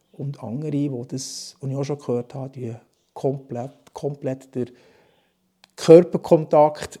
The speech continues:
meiden, weil sie Angst haben, dass etwas passiert. Und das Einzige, was passieren kann, ist, dass sie mir den Sack abreissen. Ja, no. Dann heisst es auch putzen. Ich meine,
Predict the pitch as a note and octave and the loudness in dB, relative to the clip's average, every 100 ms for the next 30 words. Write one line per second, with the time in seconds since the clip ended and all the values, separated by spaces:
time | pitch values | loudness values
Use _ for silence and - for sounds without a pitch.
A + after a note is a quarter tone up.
0 | _ D3+ C#3+ D3+ D#3+ E3+ E3 C3+ B2 C3+ | _ 0 4 4 2 2 2 2 0 -4
1 | A2+ B2+ C3 B2 A2+ A2+ C3 B2+ - A#2+ | -4 -6 -6 -6 -6 -8 -12 -14 -16 -16
2 | - A2 G#2 - - - _ _ _ _ | -14 -14 -16 -18 -20 -20 _ _ _ _
3 | _ _ _ _ - A#2 G2 B2 D#3+ F#3 | _ _ _ _ -12 -8 -4 -4 -4 -2
4 | D#3+ C3 A#2 - - - A#2 C3 - A2+ | -2 -2 -8 -10 -16 -12 -10 -8 -10 -14
5 | - - - - - - G2+ - - G#2 | -20 -18 -18 -16 -18 -16 -16 -14 -16 -16
6 | _ B2 D#3+ B3 D#4+ - _ _ _ - | _ -8 -2 -2 -2 -14 _ _ _ -20
7 | - _ _ - - D3 C#3+ C3+ C3 C3+ | -20 _ _ -20 -6 -4 -4 -2 -4 -4
8 | A3 - - C#4+ G#3+ E3+ D3+ D3+ | -8 -10 -12 -8 -8 -8 -8 -12